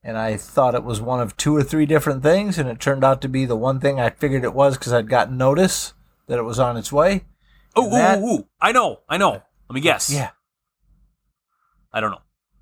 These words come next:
Speaker 1: Okay.
Speaker 2: Okay.
Speaker 1: It was the tenth anniversary deluxe edition. I don't know if it's that deluxe of Belfort.
Speaker 2: Ooh.
Speaker 1: Which is an awesome game. I think we've played at least once.
Speaker 2: You know what?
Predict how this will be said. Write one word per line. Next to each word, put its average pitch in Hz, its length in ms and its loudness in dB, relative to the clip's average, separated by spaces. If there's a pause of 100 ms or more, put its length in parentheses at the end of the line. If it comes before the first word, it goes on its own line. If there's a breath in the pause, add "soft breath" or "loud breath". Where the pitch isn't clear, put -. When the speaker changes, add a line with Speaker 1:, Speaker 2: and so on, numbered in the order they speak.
Speaker 1:
Okay. 139 320 -2 (160)
Speaker 2:
Okay. 120 180 -4 (340)
Speaker 1:
It 135 220 -8
was 131 300 -10
the 120 240 -14
tenth 254 440 0
anniversary 196 1080 2 (440)
deluxe 156 380 0
edition. 160 640 -4 (440)
I - 60 -14
don't 151 100 -6
know 131 60 -4
if 107 60 -12
it's 107 100 -12
that 117 220 2
deluxe 104 460 -4 (100)
of 127 360 -6
Belfort. 139 600 -2 (180)
Speaker 2:
Ooh. 277 680 -2
Speaker 1:
Which 104 180 -2
is 110 180 -8
an 113 180 -10
awesome 165 440 0
game. 143 200 -2
I 135 60 -2
think 139 160 -4
we've 139 140 -6
played 135 180 -2
at 110 100 -6
least 147 240 -12
once. 101 400 -14
Speaker 2:
You 165 120 -2
know 214 160 4
what? 233 380 2